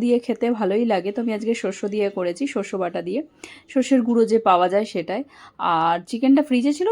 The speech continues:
তো গলতে একটু টাইম লাগছিল, সেই জন্য আমি ওই দুটো তরকারি আগেই করে নিয়েছি। তো চলো এটা আর একটুখানি জলে রাখি। আমার মশলা কষতে কষতে আমার চিকেন, এই দেখো, ছেড়ে গেছে সব। তো অল্প করে চিকেন ছিল, তো সেই জন্য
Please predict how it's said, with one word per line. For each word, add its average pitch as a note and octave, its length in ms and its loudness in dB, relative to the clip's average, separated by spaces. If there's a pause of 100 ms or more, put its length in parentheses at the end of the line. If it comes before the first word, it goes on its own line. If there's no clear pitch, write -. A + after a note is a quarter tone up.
তো E4+ 100 4
গলতে G#3+ 300 0
একটু A#3+ 160 -2
টাইম A3 300 2
লাগছিল, A3+ 380 2 (160)
সেই F#3+ 160 -2
জন্য A3 140 0
আমি G#3 260 0
ওই G3+ 80 0
দুটো G3 200 -2
তরকারি G3+ 380 0 (120)
আগেই F#3 200 -2
করে E3+ 260 -6
নিয়েছি। E3 380 -6 (920)
তো C4 100 2
চলো A#3+ 320 2
এটা B3+ 140 2
আর B3 120 6
একটুখানি C4+ 300 2 (100)
জলে A3+ 200 4 (100)
রাখি। A3+ 260 0
আমার A#3+ 140 2
মশলা G3 360 -2
কষতে C4 340 -2
কষতে D4 260 -4 (120)
আমার G3+ 140 0 (100)
চিকেন, B3 260 0
এই A3+ 120 0
দেখো, E3+ 260 -6 (1040)
ছেড়ে G#3 280 0
গেছে G3+ 200 0
সব। A3 240 0 (1300)
তো A3 100 -2 (440)
অল্প B3 240 2 (100)
করে E4 120 0 (100)
চিকেন C4+ 220 6 (100)
ছিল, C#4 160 2 (300)
তো - 100 -4
সেই A#3+ 220 2
জন্য A#3+ 140 2